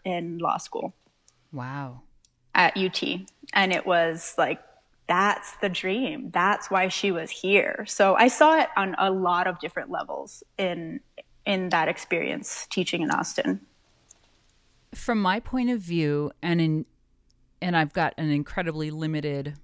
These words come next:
Speaker 2: you know, circle of people to, to, to base any kind of solid opinion on, but the closer,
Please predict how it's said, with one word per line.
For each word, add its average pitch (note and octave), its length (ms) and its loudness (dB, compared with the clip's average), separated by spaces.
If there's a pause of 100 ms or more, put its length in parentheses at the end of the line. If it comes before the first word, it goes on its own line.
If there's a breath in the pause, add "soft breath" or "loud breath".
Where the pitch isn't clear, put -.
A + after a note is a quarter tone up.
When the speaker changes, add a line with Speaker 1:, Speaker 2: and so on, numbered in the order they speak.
(640)
Speaker 2:
you G3 100 -2
know, D3 180 2
circle E3+ 540 -2
of C#3 120 -6
people D#3 320 -4
to, - 180 -12 (260)
to, B2 400 -10 (340)
to E3 120 -6
base D3 440 -2
any D3 200 0
kind C#3 240 -2
of C3 160 -4
solid C#3 760 -2 (160)
opinion D#3 480 -2
on, A3 300 0
but D3+ 340 0 (800 soft breath)
the G3 80 2
closer, F#3+ 720 0